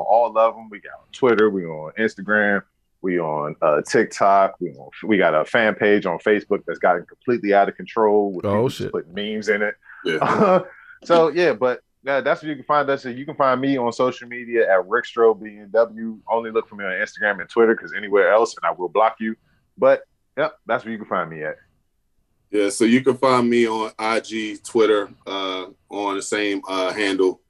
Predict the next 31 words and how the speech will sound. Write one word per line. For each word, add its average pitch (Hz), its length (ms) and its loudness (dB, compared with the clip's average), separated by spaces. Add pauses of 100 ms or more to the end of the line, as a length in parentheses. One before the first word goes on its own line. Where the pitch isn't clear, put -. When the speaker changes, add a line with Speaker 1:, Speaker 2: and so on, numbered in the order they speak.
(260)
Speaker 3:
Herbitos 117 760 2 (100)
underscore 107 760 2
way 98 560 2 (160)
B 104 200 -2
N 98 120 0
W. 101 420 -2 (480)
Um, 107 400 0
I'm 101 180 0
on 113 140 4
TikTok 104 460 0
as 95 100 -2
well, 101 220 4
same 101 340 -4
thing, 95 560 -4
same 107 240 2
handle. 95 380 2 (420)
Uh, 95 360 2 (220)
every 120 220 2
week 120 240 4
I 113 80 2
do 113 340 4
a 101 160 -2
segment 110 380 -4
called 104 220 2
Herb's 117 280 2
Blurbs. 92 480 -8
Uh, 90 340 -2
go 98 200 0
ahead 101 220 -2
and 95 100 -14
just 95 280 -6